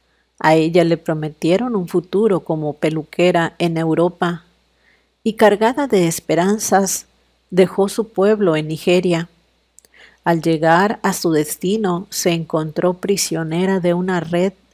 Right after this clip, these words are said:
de traficantes que la obligó a prostituirse por las calles.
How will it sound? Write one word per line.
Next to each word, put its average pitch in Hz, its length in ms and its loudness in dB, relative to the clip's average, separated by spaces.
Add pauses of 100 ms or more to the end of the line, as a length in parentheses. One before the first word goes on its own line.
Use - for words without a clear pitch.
(180)
de 180 160 2
traficantes 156 1120 -2 (640)
que 208 120 6
la 202 140 8
obligó 190 540 2
a 220 120 0
prostituirse 180 960 -2
por 196 220 -2
las 196 180 -2
calles. 156 720 -2